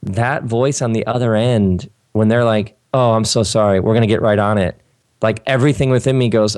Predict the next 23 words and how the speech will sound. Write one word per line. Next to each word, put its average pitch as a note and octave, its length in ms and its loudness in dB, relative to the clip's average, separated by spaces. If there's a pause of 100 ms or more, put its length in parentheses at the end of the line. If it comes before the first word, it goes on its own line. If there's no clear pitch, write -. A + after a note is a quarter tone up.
"Oh, A2+ 640 -2 (960)
great, G#2+ 600 0
I'm G#2 60 -4
gonna G#2 120 2
be G#2 160 2
okay." F#2+ 640 0
You B2+ 80 0
know D3+ 80 2
what C#3+ 120 2
I D3+ 60 2
mean? D3+ 180 2
<laughs> - 40 -16 (560)
That, C#3 100 0
like, C#3 240 2
oftentimes C#3+ 920 0
the B2+ 100 0
work C3 380 0
that - 180 -4
people B2 340 0
most A#2+ 640 2
think B2 420 -2
is G2+ 180 0
menial, A#2 840 2